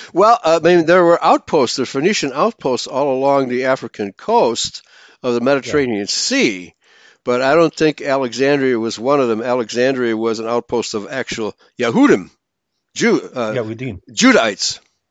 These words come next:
Speaker 1: Okay.
Speaker 2: Yeah.
Speaker 1: And, uh, and, uh, many of them
Speaker 2: Uh,
Speaker 1: were
Speaker 2: actually, not Ju-, n-, n-, not Judahites, but rather, um, s-, uh, w-, well, Semites.
Speaker 1: Yeah, that too.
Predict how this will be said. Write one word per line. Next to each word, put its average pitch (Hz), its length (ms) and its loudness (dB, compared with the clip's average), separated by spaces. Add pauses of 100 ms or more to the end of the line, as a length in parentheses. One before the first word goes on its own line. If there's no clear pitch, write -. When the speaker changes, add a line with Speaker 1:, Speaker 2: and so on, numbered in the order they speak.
(200)
Speaker 1:
Okay. 127 360 -2 (500)
Speaker 2:
Yeah. 110 200 -10 (220)
Speaker 1:
And, 123 280 -2
uh, 120 320 -2
and, 123 440 -6
uh, 113 520 -8
many 143 320 0
of 127 80 0
them 127 240 2
Speaker 2:
Uh, 117 160 -6
Speaker 1:
were 120 80 0
Speaker 2:
actually, 202 300 -8
not 208 220 -6
Ju-, 180 240 -4 (400)
n-, 135 180 -16
n-, 139 360 -14
not 202 300 -6
Judahites, 165 760 -2
but 143 240 -4
rather, 165 640 -6 (640)
um, 123 560 -8 (640)
s-, - 280 -8 (220)
uh, 120 200 -4
w-, 127 280 -14
well, 131 240 -2
Semites. 185 720 -8 (720)
Speaker 1:
Yeah, 151 140 2
that 151 220 0
too. 202 320 2